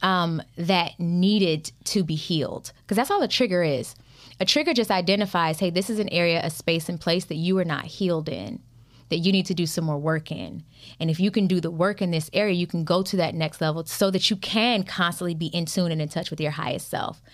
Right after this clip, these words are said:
Because you create the best type of life when you are clear on not only who you are, whose you are, but the value you bring to the table and how you wanna operate in the world.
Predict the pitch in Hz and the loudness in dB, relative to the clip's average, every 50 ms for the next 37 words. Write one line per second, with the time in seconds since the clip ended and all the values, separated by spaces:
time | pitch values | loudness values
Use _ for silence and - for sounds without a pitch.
0 | - - - - - 165 160 214 - - 214 185 165 151 170 160 175 170 165 - | -20 -20 -12 -6 -2 0 0 0 2 0 0 0 0 0 0 0 0 0 0 -2
1 | 170 165 - 160 160 175 196 208 196 - 170 160 165 160 147 156 - - - 208 | -2 -2 0 0 0 0 0 0 -2 -4 -4 -4 -2 -2 -4 -6 -8 -4 0 2
2 | 190 185 - - 160 160 160 160 160 160 156 160 156 151 - 220 240 233 220 185 | 2 2 2 0 -2 -2 -2 -2 -2 -2 -2 -2 -2 -2 0 2 2 2 2 2
3 | 170 160 160 151 160 156 175 202 208 196 185 180 160 147 147 143 151 156 - - | 2 2 2 2 0 0 0 0 0 0 0 0 2 2 2 0 -2 -4 -8 -14
4 | - - - - 180 - 160 165 160 156 160 170 165 165 156 156 156 151 151 - | -16 -14 -14 -8 -6 -4 0 0 0 0 0 0 -2 -2 -2 -2 -4 -4 -4 -6
5 | 160 160 - 185 180 180 170 165 160 151 160 156 160 170 160 160 151 - - 147 | -6 -4 -2 0 0 0 -2 -4 -6 -4 -2 -2 0 0 0 -2 -2 -2 -2 -4
6 | 151 - - 151 147 - 156 151 143 156 156 - - - - | -4 -4 -6 -6 -6 -6 -6 -6 -6 -6 -8 -8 -8 -10 -12